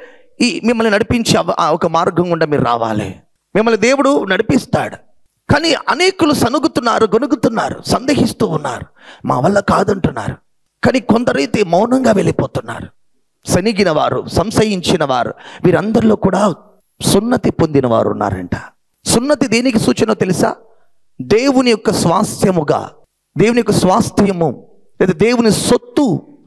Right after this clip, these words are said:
వీరు దేవుని ప్రజ అని ఆ చెప్-, తెలియపరచడానికి ఉన్న ఒక గొప్ప గురుతు. దేవుని నామానికి మహిమ కలుగును గాక.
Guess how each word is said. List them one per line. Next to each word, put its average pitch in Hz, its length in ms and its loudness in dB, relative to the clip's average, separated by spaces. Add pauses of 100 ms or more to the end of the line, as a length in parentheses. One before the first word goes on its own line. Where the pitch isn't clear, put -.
(160)
వీరు 214 220 4
దేవుని 269 480 2
ప్రజ 214 420 0 (840)
అని 214 200 0
ఆ 190 160 0 (140)
చెప్-, - 200 -2
తెలియపరచడానికి 202 760 2
ఉన్న 214 360 2 (220)
ఒక 147 140 2
గొప్ప 131 580 -2
గురుతు. 160 420 0 (300)
దేవుని 143 180 2
నామానికి 139 340 -2
మహిమ 127 260 0
కలుగును 107 380 -2
గాక. 98 280 -10